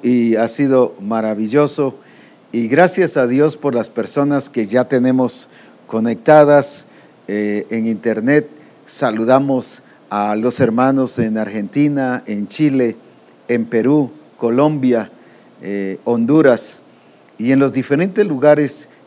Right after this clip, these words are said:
que nos ven y que nos están escuchando a través de SoundCloud. A nivel mundial es una gran cantidad de personas y más de dieciocho países que nos están escuchando a través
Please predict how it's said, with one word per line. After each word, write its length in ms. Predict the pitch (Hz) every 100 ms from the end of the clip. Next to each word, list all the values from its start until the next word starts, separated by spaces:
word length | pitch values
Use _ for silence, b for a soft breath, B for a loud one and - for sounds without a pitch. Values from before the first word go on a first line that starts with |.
| -
que 140 | 123
nos 340 | 113 107 - -
ven 520 | 104 117 170 175 143 -
y 120 | 143
que 200 | - 123
nos 200 | 117 117
están 320 | 110 139 143
escuchando 1000 | 139 - 110 - 165 147 107 95 98 87 - _ -
a 120 | 107
través 600 | - 107 104 123 131 120
de 120 | 123
SoundCloud. 600 | - 147 147 135 117 92 - B B B B B -
A 100 | 107
nivel 380 | 110 110 151 165
mundial 800 | 147 127 120 131 165 170 214 - B B _
es 280 | 120 123 -
una 280 | 123 110 107
gran 440 | 127 135 170 220
cantidad 580 | 214 156 147 147 139 139
de 140 | 127
personas 720 | - 110 - 120 107 107 - b b b -
y 160 | 117
más 680 | 110 117 143 170 190 - - b b 104
de 160 | 123
dieciocho 720 | 110 113 107 - 170 175 - 170
países 840 | 147 139 147 127 107 104 101 - b _
que 140 | 127 120
nos 200 | 110 113
están 340 | 107 127 127
escuchando 600 | 123 - 110 127 117 110
a 80 | 107
través 540 | 101 98 113 113 -